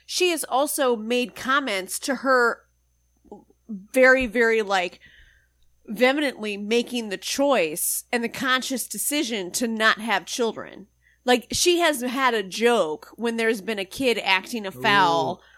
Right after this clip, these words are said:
Speaker 1: where she's been like, "And this is exactly why we didn't have children."
Speaker 2: Another, I'm seeing another dual writers' room 'cause there are episodes where Selma is, like, super proto rah rah, like, even to the point of, like,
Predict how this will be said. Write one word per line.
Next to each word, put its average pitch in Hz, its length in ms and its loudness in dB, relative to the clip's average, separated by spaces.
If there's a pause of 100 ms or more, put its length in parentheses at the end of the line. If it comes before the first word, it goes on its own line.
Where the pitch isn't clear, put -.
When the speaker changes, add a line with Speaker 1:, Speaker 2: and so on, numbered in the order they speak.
Speaker 1:
where 247 160 2
she's 247 300 0
been 240 140 0
like, 220 260 -2
"And 220 260 -4
this 226 140 -4
is 196 160 -8
exactly 202 540 -2
why 185 340 0
we 180 180 -8
didn't 190 300 -8
have 196 220 -10
children." 175 220 -2
Speaker 2:
Another, 190 320 2
I'm 175 200 -2
seeing 220 180 0
another 190 380 4
dual 175 400 4
writers' 196 440 2
room 131 220 -2
'cause 147 260 0 (280)
there 165 240 4
are 151 40 0
episodes 180 640 -2
where 147 460 -2 (300)
Selma 170 460 0
is, 143 280 0
like, 147 220 -2
super 180 440 -2
proto 147 800 0 (920)
rah 147 260 2
rah, 147 260 0
like, 165 280 2
even 226 260 2
to 214 120 0
the 180 100 0
point 196 320 2
of, 160 160 -4
like, 160 280 2